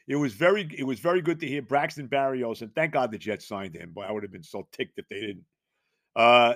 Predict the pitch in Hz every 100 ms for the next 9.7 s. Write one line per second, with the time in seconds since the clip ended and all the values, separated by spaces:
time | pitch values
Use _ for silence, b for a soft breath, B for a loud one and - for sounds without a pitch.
0 | - 110 131 139 113 147 156 151 131 -
1 | 139 131 131 147 180 226 - 175 165 160
2 | 156 _ _ - - 185 196 220 - 165
3 | 139 135 135 _ 190 208 214 160 131 -
4 | 127 - 127 120 107 104 _ _ _ _
5 | 131 101 127 147 165 101 147 156 117 101
6 | 123 101 104 107 82 _ _ _ 160 196
7 | 254 254 170 160 170 160 127 127 151 180
8 | 160 180 170 143 131 139 143 143 123 113
9 | 98 113 113 110 107 104 101